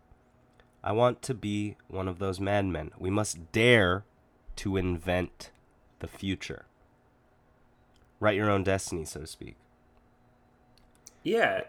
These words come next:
Speaker 2: and, and understand that, like, m-, man, you can be wrong,
Speaker 1: Uh-huh.
Speaker 2: but, like, the, the, uh, the staticicity of, of the,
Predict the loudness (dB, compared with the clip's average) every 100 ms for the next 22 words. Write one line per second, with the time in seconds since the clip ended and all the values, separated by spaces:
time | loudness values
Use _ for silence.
0 | -2 -2 -4 -10 -12 -18 _ -6 -4 -2
1 | -4 -4 -6 -6 -6 -4 -4 -6 -4 -2
2 | 0 -2 -6 -16 -16 _ _ _ _ _
3 | _ _ -8 -4 -4 -6 _ _ _ -20
4 | _ _ -14 -14 -12 -10 -6 -4 -6 -4
5 | -6 -2 -4 0 0 0 -4 -6 -8 -12
6 | -6 -4 -4 -6 -8 _ _ _ _ -2
7 | -2 -2 -8 -16 -16 _ _ -8 -6 -6
8 | -10 -20 _ -12 -10 -8 -10 -10 -12 -14
9 | -14 -10 -6 -6 -6 -8 -8 -10 -4 -2
10 | 0 -2 -2 -2 -2 -2 -6 -6 -6 -6
11 | -8 -10 -12 -18 -20 _ _ _ _ _
12 | _ _ _ _ _ -6 -6 -6 -10 -8
13 | -6 -8